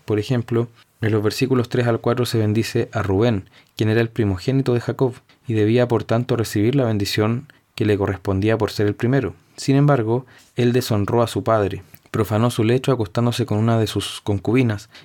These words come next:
y con eso perdió la bendición que le habría correspondido como primogénito. Y esto es hecho explícito por Jacob. El apóstol Pablo luego diría que ni aun entre los incrédulos se ve una perversión tal como la de acostarse con la mujer de su padre.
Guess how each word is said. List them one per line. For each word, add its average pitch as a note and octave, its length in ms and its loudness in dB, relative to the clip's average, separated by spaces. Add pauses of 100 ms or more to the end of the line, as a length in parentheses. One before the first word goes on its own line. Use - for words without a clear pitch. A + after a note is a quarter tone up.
y - 60 -4
con A#2 180 0
eso C#3 220 0
perdió A#2+ 380 0
la C3 80 2
bendición A#2 540 0
que A#2 120 -6
le G#2+ 100 0
habría A2+ 300 2
correspondido A2+ 600 0
como G#2 200 0
primogénito. G#2 680 -2 (240)
Y A#2+ 100 2
esto C3+ 240 -2
es C3 120 -4
hecho C3 460 0
explícito D3 560 -2
por G#2+ 120 0
Jacob. F#2+ 340 -2 (340)
El A#2 100 0
apóstol C3+ 360 0
Pablo C3+ 340 4
luego B2 240 4
diría A#2 280 2
que A2+ 120 0
ni G#2+ 100 0
aun A#2 320 2
entre A2 260 0
los G#2 200 -2
incrédulos A2+ 520 0
se A2 120 0
ve G#2+ 100 4
una A2 160 0
perversión G#2 560 0
tal A2 360 -2 (280)
como G#2 220 0
la G2+ 100 2
de G2 80 2
acostarse G2 500 -4
con G#2+ 140 0
la G2 60 2
mujer G2 400 -2
de G2+ 80 -2
su - 160 -8
padre. G2+ 340 0